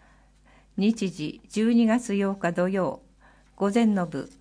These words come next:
午前九時三十分から。午後の部、午後一時三十分から。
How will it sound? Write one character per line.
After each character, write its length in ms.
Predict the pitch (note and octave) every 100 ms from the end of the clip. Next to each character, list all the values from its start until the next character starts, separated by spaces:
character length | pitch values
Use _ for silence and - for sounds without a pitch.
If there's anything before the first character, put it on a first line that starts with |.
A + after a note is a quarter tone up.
| _ _ _ -
午 140 | F#3+
前 220 | G3 A3 F3+
九 120 | A3+
時 120 | F#3
三 220 | G#3+ G#3
十 120 | G#3
分 280 | G3+ - E3+
か 160 | D#3+ D3+
ら。 160 | C3 - _ _ _ _ _ _
午 160 | F3+ A3
後 160 | A3
の 140 | G#3 F3+
部、 320 | D#3+ D3 - - _ -
午 160 | G#3
後 140 | A3 F3
一 220 | F3+ G#3+
時 80 | F3+
三 260 | F#3+ G3
十 100 | G3
分 280 | G3 D#3+ D#3
か 140 | D#3
ら。 140 | C#3+